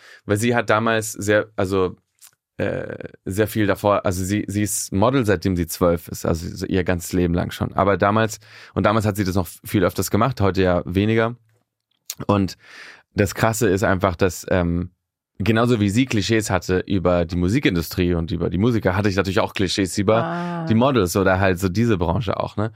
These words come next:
Speaker 2: Mhm.
Speaker 1: Und, ähm, und dann habe ich aber,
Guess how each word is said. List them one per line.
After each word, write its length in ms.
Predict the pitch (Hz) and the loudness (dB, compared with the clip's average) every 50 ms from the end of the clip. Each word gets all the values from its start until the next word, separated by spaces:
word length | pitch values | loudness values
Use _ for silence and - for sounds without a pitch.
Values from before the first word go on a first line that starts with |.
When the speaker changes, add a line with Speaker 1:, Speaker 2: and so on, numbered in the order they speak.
| - - - | -12 -10 -4
Speaker 2:
Mhm. 300 | 214 208 196 196 196 98 | -2 -2 0 0 0 0
Speaker 1:
Und, 300 | 95 98 92 90 - - - | 0 0 0 -2 -4 -4 0
ähm, 480 | - 92 90 87 87 87 85 85 78 - - | 0 2 2 2 0 -2 -2 -4 -6 -6 -2
und 160 | - 101 92 110 | -2 0 2 2
dann 280 | 110 123 143 143 123 107 | 2 2 2 0 0 2
habe 80 | 120 123 | 0 2
ich 80 | 113 | 2
aber, 360 | 120 107 113 107 107 101 - | 2 2 4 4 4 2 0